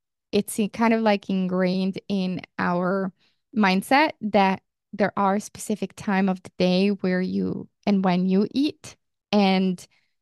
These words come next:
that is really good for the metabolism to have that rhythm of three meals a day. It kind of sets the tone. It brings the body into safety.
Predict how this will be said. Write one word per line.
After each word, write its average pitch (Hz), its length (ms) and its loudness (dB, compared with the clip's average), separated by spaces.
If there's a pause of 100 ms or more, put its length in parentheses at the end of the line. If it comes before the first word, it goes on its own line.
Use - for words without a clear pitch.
(140)
that 202 360 2
is 190 500 -2 (400)
really 233 380 4
good 233 200 2
for 226 140 -2
the 208 100 0
metabolism 196 720 0
to 208 80 -10
have 190 280 -4
that 185 160 0
rhythm 190 640 2
of 202 100 0
three 185 280 -4
meals 185 300 -2
a 180 60 -2
day. 185 340 0 (520)
It 220 60 -12
kind 208 180 -2
of 202 80 -2
sets - 380 -8
the 185 120 0
tone. 240 600 2 (120)
It 185 280 -2 (280)
brings 196 520 0
the 214 120 -2
body 190 500 0
into 196 360 -4
safety. 190 720 -2